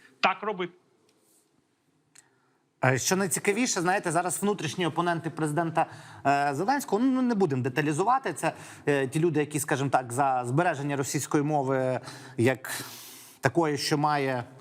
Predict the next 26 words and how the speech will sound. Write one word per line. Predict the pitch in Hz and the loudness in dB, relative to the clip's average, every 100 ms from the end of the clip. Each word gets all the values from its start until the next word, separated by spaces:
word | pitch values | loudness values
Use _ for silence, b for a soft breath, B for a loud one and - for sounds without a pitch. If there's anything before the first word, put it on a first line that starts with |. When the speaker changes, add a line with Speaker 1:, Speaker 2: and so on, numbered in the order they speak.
| B B - | B B -4
Speaker 2:
силу | - - 175 170 151 135 135 123 | 0 2 2 2 2 2 2 0
і | 123 123 131 | 0 0 0
вагу | 123 151 160 | 2 2 2
у | 170 | 2
нашій | 139 131 147 | 2 0 -2
державі, | 131 135 196 226 | -2 2 0 0
дуже | 151 139 143 | -4 -4 0
часто | 160 156 131 | 0 0 0
дорікають | 135 135 175 156 143 | 0 2 0 0 -2
тому, | 151 156 143 | -2 0 -2
що, | - 135 B B B - | -2 -2 B B B 0
е, | 131 131 123 123 120 113 127 135 - 117 - - - | 2 2 0 0 0 -2 -6 -12 -10 -10 -10 -2 0
не | - 151 190 | 2 2 2
гол-, | 196 185 | 0 0
голосували | 139 190 185 185 202 202 185 | 0 0 0 0 0 0 -2
за | 175 | 0
Зеленського, | 165 185 185 - 165 | 0 0 -2 -2 -4
щоб | - 151 | -4 -2
не | 170 | 0
голосувати | 165 165 - 175 180 170 | 0 0 2 0 0 -2
за | 156 | 0
гасло | 160 156 185 | 0 -2 -4
Порошенка | 139 151 156 170 156 160 | -2 -2 0 0 2 0
«Армія, | 156 160 156 | 0 -2 -2
мова, | 160 156 160 | 0 0 0
віра», | 180 240 220 | 2 2 0